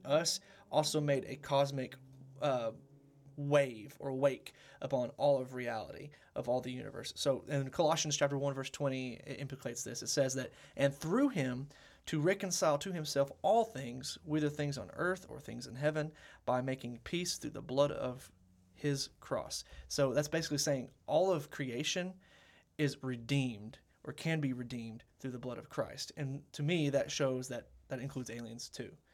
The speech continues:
Uh, but the, but Christ only needed to die once for all of creation. In, uh, Romans chapter six, verse ten, "But death he died, he died to sin once for all, but the life he lives,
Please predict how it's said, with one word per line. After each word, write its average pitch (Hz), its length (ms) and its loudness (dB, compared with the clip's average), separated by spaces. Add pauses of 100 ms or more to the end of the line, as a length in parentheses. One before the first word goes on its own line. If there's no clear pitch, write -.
(380)
Uh, 120 260 2
but 139 220 -4
the, 131 100 -6 (240)
but 139 200 -2
Christ 175 440 2 (100)
only 151 220 0
needed 143 380 0
to 143 80 -4
die 123 380 0 (100)
once 139 680 2 (300)
for 139 160 -2
all 123 100 -2
of 123 120 -10
creation. - 520 -8 (480)
In, 127 220 0
uh, 123 80 -2
Romans 139 240 2
chapter 135 240 0
six, 143 240 -4
verse 143 180 -4
ten, 160 220 2 (240)
"But 143 200 2
death 160 300 4
he 165 220 0
died, 147 480 2 (100)
he 156 140 0
died 147 380 4
to 147 100 0
sin 143 420 0
once 160 640 2
for 156 260 0
all, 139 300 4 (220)
but 143 100 -2
the 131 80 2
life 151 360 4
he 156 120 2
lives, 143 420 2